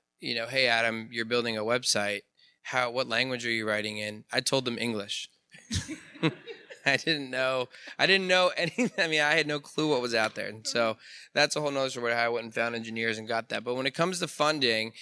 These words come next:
and that was the first, probably twenty-five thousand in the accelerator. And then I believe the Zebra has raised, uh, two hundred and forty-six million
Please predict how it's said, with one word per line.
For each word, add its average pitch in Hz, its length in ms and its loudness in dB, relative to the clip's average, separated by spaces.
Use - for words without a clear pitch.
and 131 80 0
that 139 100 2
was 139 100 -4
the 131 60 -10
first, 123 460 -2
probably 123 240 -8
twenty-five 127 480 -2
thousand 107 340 0
in 104 40 -6
the 101 80 -8
accelerator. 104 580 -6
And 113 160 0
then 113 140 4
I 113 60 0
believe 120 180 -2
the 113 80 -8
Zebra 123 360 0
has 113 180 0
raised, 110 500 0
uh, 117 280 -2
two 127 160 2
hundred 120 320 2
and 107 240 -6
forty-six 117 760 0
million 110 560 -2